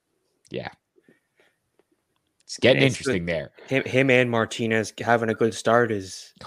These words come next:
Speaker 2: is
Speaker 1: <sighs>
Speaker 2: good to see. If, if the,
Speaker 1: That
Speaker 2: if
Speaker 1: Mar-
Speaker 2: Cleveland's watching closely, like, those are the two pieces that they're gonna be
Speaker 1: That,
Speaker 2: most interested in.
Speaker 1: that
Speaker 2: Maybe Pearson as
Speaker 1: Aroldis
Speaker 2: well.
Speaker 1: Martinez bomb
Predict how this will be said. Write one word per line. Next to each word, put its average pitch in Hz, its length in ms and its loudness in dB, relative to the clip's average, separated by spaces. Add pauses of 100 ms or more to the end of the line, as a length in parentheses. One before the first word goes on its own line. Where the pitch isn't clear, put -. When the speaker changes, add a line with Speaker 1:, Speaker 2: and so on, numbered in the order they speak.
(160)
Speaker 2:
is 117 120 -12
Speaker 1:
<sighs> - 40 -20
Speaker 2:
good 113 160 0
to 107 60 -6
see. 107 240 -2
If, 98 120 -6
if 110 160 -4
the, 117 80 4
Speaker 1:
That 90 160 6
Speaker 2:
if 107 60 0
Speaker 1:
Mar- 95 80 -4
Speaker 2:
Cleveland's 131 360 0
watching 123 300 0
closely, 131 480 -4
like, 104 220 -16
those 120 200 0
are 123 40 -2
the 120 80 -2
two 120 180 -2
pieces 110 460 -4
that 101 240 -12 (320)
they're 110 100 -6
gonna 107 140 -2
be 92 60 6
Speaker 1:
That, 95 160 6
Speaker 2:
most 104 140 -4
interested 110 360 -2
in. 101 180 -10 (360)
Speaker 1:
that 90 240 4
Speaker 2:
Maybe 113 100 4
Pearson 110 60 6
as 92 60 4
Speaker 1:
Aroldis 95 260 0
Speaker 2:
well. 104 100 -4
Speaker 1:
Martinez 90 560 -2
bomb 80 480 -10